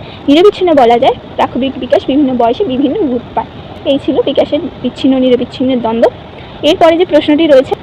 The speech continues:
পনেরো নম্বর প্রশ্ন, ব্যক্তি জীবনে কয়টি প্রক্ষোভ ও তাদের নিয়ন্ত্রণ সম্পর্কে আলোচনা করো। এটা ষোলো বা সাতের জন্য খুব ইম্পর্টেন্ট। এই সম্পর্কে আমি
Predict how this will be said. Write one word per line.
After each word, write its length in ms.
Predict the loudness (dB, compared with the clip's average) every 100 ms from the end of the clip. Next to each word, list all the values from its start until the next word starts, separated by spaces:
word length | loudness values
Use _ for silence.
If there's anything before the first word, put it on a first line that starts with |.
| 2
পনেরো 240 | 4 6
নম্বর 260 | 4 4 2
প্রশ্ন, 300 | 4 2 0 -12 -16 -14 0
ব্যক্তি 240 | 0 2
জীবনে 240 | 0 0 0
কয়টি 360 | 4 4 2 0
প্রক্ষোভ 360 | 2 2 2 -4 0
ও 40 | 2
তাদের 300 | 4 2 2
নিয়ন্ত্রণ 640 | 2 4 2 0 -2 -4 -6 -8 -16 -6
সম্পর্কে 400 | 0 2 2 4
আলোচনা 380 | 2 0 -2
করো। 180 | -2 -4 -4 -12 -16 -8
এটা 140 | -2 -2
ষোলো 460 | -2 2 4 6
বা 180 | 4 2 0
সাতের 380 | -6 -6 -2 -2
জন্য 240 | 0 0 -2 -2
খুব 140 | -2
ইম্পর্টেন্ট। 440 | -2 -2 -4 -6 -8 -18 -18 -16 -4
এই 180 | 0 2
সম্পর্কে 440 | 2 2 2 4 4
আমি 220 | 4